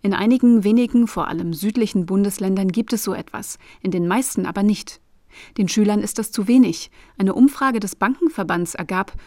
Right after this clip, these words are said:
neun von zehn wollen mehr Wirtschafts- und Finanzbildung. Achtzig Prozent sagen, sie haben in der Schule dazu nicht so viel oder so gut wie nichts gelernt.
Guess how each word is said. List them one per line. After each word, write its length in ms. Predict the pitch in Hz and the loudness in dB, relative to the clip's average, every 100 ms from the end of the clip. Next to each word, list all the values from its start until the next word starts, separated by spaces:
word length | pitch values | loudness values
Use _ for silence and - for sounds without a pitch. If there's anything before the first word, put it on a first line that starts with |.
| - - | -10 -2
neun 240 | 190 247 | 2 2
von 220 | - 208 | 2 -2
zehn 460 | - 190 214 269 214 | -2 0 2 4 2
wollen 260 | 202 196 | 2 2
mehr 220 | 196 226 202 | 2 0 -2
Wirtschafts- 520 | 208 - 226 - - | -4 -2 -6 -6 -6
und 140 | 208 | -4
Finanzbildung. 760 | - 214 226 240 202 175 175 214 _ _ - - - | 0 2 2 0 -2 -4 -8 -14 _ _ -20 -20 -8
Achtzig 380 | 180 - 220 202 | -8 -4 -6 -4
Prozent 400 | 208 196 214 214 | -4 -2 -2 0
sagen, 300 | 208 214 220 | 0 0 0
sie 160 | 214 196 | 2 0
haben 200 | 202 202 | 0 0
in 120 | 190 | -2
der 100 | 190 | -2
Schule 340 | - 240 226 | 0 0 0
dazu 300 | 202 190 - | -2 -4 -2
nicht 320 | 185 240 - | 0 0 -2
so 100 | - | -6
viel 360 | 180 - 180 170 | -6 -2 -2 -2
oder 260 | 170 180 165 | -4 -6 -6
so 140 | 185 | -4
gut 240 | 165 214 | -2 0
wie 80 | 214 | 4
nichts 320 | 208 247 - | 4 2 -2
gelernt. 520 | - 165 156 294 - | -6 -6 -8 -12 -14